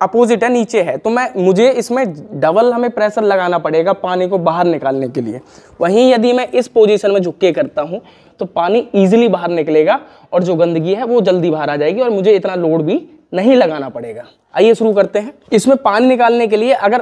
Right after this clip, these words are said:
खुद से पानी निकलना शुरू हो जाए तो अच्छा है, क्योंकि हमें क्रिया की करते हुए बहुत समय हो गया है तो हमारा पानी खुद नहीं निकलता है,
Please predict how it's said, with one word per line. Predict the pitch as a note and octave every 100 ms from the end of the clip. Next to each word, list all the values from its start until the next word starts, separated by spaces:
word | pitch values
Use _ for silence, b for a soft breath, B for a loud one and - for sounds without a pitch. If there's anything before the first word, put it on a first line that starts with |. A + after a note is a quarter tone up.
| -
खुद | - G#3
से | - C#4+
पानी | B3 B3
निकलना | A#3+ A3+ A3 G#3+
शुरू | G#3+ G3+
हो | F#3+
जाए | F#3
तो | F3
अच्छा | D#3 - F3+
है, | G#3+
क्योंकि | A3 G#3+ G#3
हमें | G3 F#3+ A#3+ A#3+
क्रिया | A3 G#3 G3+ G#3
की | B3 C#4+ b b _
करते | G3+ - A3
हुए | G3+ A#3
बहुत | F#3 F#3+
समय | A3+ A3
हो | G3+
गया | F#3 G3
है |
तो | G3 A3+
हमारा | G3 G3+ G#3
पानी | F#3+ G3+
खुद | A3+ G3+
नहीं | F#3+ G3+
निकलता | A#3 F#3+ D#3+ D#3
है, | F3